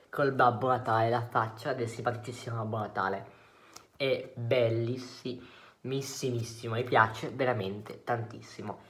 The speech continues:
Poi è magnetico, quindi penso che lo attaccherò lì al mio mobiletto, in questa maniera. Perfetto.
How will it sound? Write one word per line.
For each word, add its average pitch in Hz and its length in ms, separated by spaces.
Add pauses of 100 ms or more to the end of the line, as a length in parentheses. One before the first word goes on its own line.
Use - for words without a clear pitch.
(200)
Poi 131 180
è 127 40
magnetico, 131 480
quindi 120 260
penso 113 380
che 120 80
lo 110 60
attaccherò 113 600 (560)
lì 120 260
al 104 140
mio 107 120
mobiletto, 104 680 (260)
in 127 120
questa 120 260
maniera. 95 640 (1900)
Perfetto. - 540